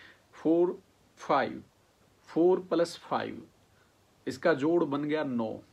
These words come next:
और नौ का एक चार नौ चौदह, ये अंकों की संख्या जो है खाली बताई गई, तो इनमें कोई भी कार्य जो है करना नहीं चाहिए, कोई चीज नहीं खरीदनी चाहिए।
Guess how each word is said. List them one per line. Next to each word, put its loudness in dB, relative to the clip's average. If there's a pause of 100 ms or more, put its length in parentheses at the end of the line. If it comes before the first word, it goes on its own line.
(180)
और -4
नौ 0
का 0
एक 4
चार -2
नौ -4
चौदह, -8
ये -8
अंकों -4
की -6
संख्या -8
जो -8
है -16 (100)
खाली -4
बताई -8
गई, -14
तो -10
इनमें -8
कोई -4
भी -6
कार्य -6
जो -8
है -8
करना -6 (480)
नहीं 2
चाहिए, 2
कोई -2
चीज -4 (340)
नहीं 0
खरीदनी -6
चाहिए। -14